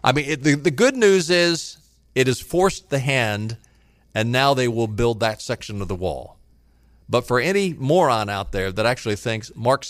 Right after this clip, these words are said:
Kelly has had a come-to-Jesus meeting and he's suddenly conservative, uh,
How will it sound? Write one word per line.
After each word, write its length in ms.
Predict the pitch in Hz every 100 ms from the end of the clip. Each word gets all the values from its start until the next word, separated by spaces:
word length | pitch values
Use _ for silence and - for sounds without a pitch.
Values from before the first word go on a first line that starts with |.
| -
Kelly 420 | - 143 90 90
has 200 | 95 92
had 140 | 110
a 40 | 95
come-to-Jesus 760 | - 117 101 85 127 98 95
meeting 300 | 95 87 90 95
and 60 |
he's 100 | 92
suddenly 320 | - 120 104
conservative, 720 | 92 85 - 117 90 85 82 - -
uh, 180 | 82